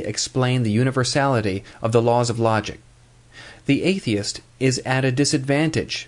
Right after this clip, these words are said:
without a satisfactory account for the existence of logic in man. The biblical worldview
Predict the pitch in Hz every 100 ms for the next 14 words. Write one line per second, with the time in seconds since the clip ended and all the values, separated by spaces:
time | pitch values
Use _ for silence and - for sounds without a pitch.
0 | - 120 120 135 147 135 - 139 147 135
1 | - 139 143 - 107 101 - 107 - 147
2 | 120 - 120 107 107 107 190 - 110 101
3 | 92 117 107 98 90 - 104 107 107 90
4 | - - _ _ - - - - - -
5 | - 120 117 165 226 214 123 104 101 95
6 | 101 90 85